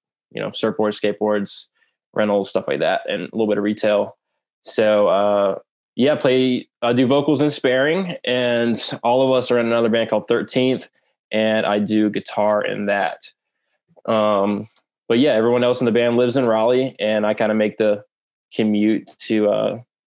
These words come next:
to Raleigh to practice and meet up for shows and all that good stuff. But, uh, yeah, kinda half remote, but put, uh, as much effort as, as I can, uh, from a distance.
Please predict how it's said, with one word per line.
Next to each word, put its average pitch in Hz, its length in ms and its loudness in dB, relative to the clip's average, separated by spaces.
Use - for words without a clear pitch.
to 107 600 -2
Raleigh 110 460 0
to 104 100 -4
practice 113 640 -2
and 110 480 0
meet 127 160 2
up 127 100 0
for 131 140 -2
shows 127 400 2
and 117 100 0
all 113 100 2
that 117 60 0
good 113 140 0
stuff. 120 400 -2
But, 110 160 2
uh, 110 340 0
yeah, 117 340 -2
kinda 107 320 -2
half 117 260 -2
remote, 127 540 0
but 110 340 -2
put, 113 160 0
uh, 107 280 2
as - 80 -10
much 110 160 -2
effort 110 280 -2
as, 107 140 -2
as 107 300 -2
I 107 60 -4
can, 113 480 -2
uh, 107 320 -2
from 113 160 0
a 110 60 2
distance. 107 460 -4